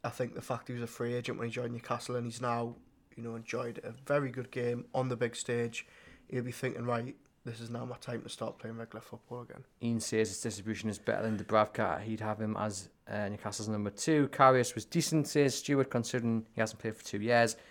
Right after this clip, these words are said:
Speaker 2: He's on par with Dubravka for me, both decent shot stoppers, but always potential clanger in their locker. Steve, though, says Dubravka, better keeper all round.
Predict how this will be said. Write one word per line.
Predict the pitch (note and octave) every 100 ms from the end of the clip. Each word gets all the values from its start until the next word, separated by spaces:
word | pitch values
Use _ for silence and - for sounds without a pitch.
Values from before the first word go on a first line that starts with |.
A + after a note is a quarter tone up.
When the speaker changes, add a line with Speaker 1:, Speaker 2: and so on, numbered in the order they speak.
| - - - _
Speaker 2:
He's | A2
on | G2+
par | - A2+ A2
with | G#2+ -
Dubravka | G2+ G2 G2
for | -
me, | G#2 G2
both | - G#2 F#2+ -
decent | B2+ A2+ G2+
shot | - G#2+ -
stoppers, | G2+ F#2+ -
but | -
always | G#2 G2+ F#2+
potential | - - F#2+ G2 F#2 -
clanger | - F#2+ G2 F2+ - - _ _
in | - G#2 G2 - G2
their | G#2 G2+ -
locker. | A2 G#2 G#2
Steve, | - - A#2+ A2+
though, | A2 G#2+
says | - G#2+ G2+
Dubravka, | - - A2 - A2 G2+ - -
better | -
keeper | - F#2+ F#2+
all | F#2+
round. | G2+ F#2+ F#2+